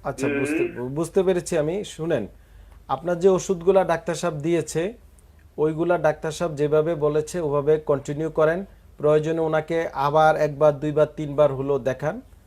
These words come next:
Speaker 1: হ্যাঁ, গ্যাপ দিয়ে দিয়ে। আর আপনি, আহ, বলছিলেন চায়ের দোকান করেন বা কিছু একটা, তো ওই যে বসাটা ঠিক করেন। ওখানে আপনি যেই ব্যবসায়ী করেন, একটু সুন্দর করে বসবেন, স্ট্রেট বসবেন, টানা বসে থাকবেন না, সামনে ঝুঁকে বসে থাকবেন না,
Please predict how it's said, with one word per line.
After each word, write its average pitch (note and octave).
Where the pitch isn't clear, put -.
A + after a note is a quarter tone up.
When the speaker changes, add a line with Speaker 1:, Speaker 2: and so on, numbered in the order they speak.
Speaker 1:
হ্যাঁ, A3
গ্যাপ C3
দিয়ে C3+
দিয়ে। D3+
আর C#3+
আপনি, D3+
আহ, -
বলছিলেন D#3
চায়ের D3
দোকান D3+
করেন C#3
বা C3+
কিছু C3
একটা, D3
তো C#3
ওই F3
যে F3
বসাটা D3+
ঠিক D3+
করেন। A2+
ওখানে D#3
আপনি D#3
যেই F3
ব্যবসায়ী F3
করেন, E3+
একটু E3
সুন্দর F3
করে F3+
বসবেন, D3+
স্ট্রেট E3
বসবেন, D3+
টানা D#3+
বসে D3+
থাকবেন D3
না, D#3+
সামনে E3+
ঝুঁকে C#3+
বসে D3+
থাকবেন D3
না, D#3